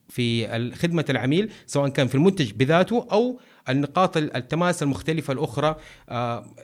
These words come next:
اللي، اللي بي-، اللي بتساعد في توصيل ال-، ال-، ال-، المنتج للعميل النهائي. آه، نيجي نشوف مثلًا آخر حاجة نقولها في النقطة هذه، أحيانًا نيجي نشوف مثلًا، آه، في آخر الجيرني، الرحلة اللي هي بتكون في عملية البيع،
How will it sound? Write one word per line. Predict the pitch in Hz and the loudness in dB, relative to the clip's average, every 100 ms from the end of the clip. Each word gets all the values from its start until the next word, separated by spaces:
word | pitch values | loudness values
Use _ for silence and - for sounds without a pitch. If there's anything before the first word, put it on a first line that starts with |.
| - - | -12 -6
اللي، | 123 123 | -2 -2
اللي | 123 | -4
بي-، | 117 123 123 | -4 -6 -4
اللي | 120 | -2
بتساعد | 131 127 170 131 | -2 2 2 2
في | 131 | -2
توصيل | 127 123 - 156 143 | -4 -2 0 -2 -2
ال-، | 117 117 | -4 -4
ال-، | 120 117 | -6 -4
ال-، | 107 113 131 113 | -2 -2 -4 -6
المنتج | 117 131 151 143 131 - | -2 0 0 -2 -4 -6
للعميل | 120 131 - 110 120 139 | -4 -4 -2 -2 0 0
النهائي. | 113 110 120 143 151 - - - | 2 0 0 0 -2 -6 -20 -10
آه، | - | -2
نيجي | 143 165 | 2 2
نشوف | 156 160 | 0 0
مثلًا | 165 151 135 156 | 0 0 2 0
آخر | - | 0
حاجة | - 139 127 117 | -2 -2 -2 -4
نقولها | 127 131 131 | -4 0 2
في | 131 | 0
النقطة | 131 135 123 131 | -2 -4 -4 -2
هذه، | 131 147 147 - - | -2 -4 -8 -18 -10
أحيانًا | 113 151 151 143 151 139 | -6 -2 0 2 0 0
نيجي | 135 135 | -2 -2
نشوف | 127 135 | -4 -4
مثلًا، | 135 135 131 135 - - _ | -4 -2 -2 -2 -8 -20 _
آه، | - 120 117 | -6 -4 -6
في | 117 156 | -4 2
آخر | 170 185 180 | 6 6 6
الجيرني، | 160 139 170 139 139 165 131 | 2 4 4 4 0 -2 -2
الرحلة | 147 - 151 | -2 -2 0
اللي | 131 139 | 0 2
هي | 151 | 2
بتكون | 127 - 151 123 104 | 0 2 4 4 2
في | - | -2
عملية | 107 127 151 165 151 | 2 2 4 2 2
البيع، | 135 180 202 | 2 2 0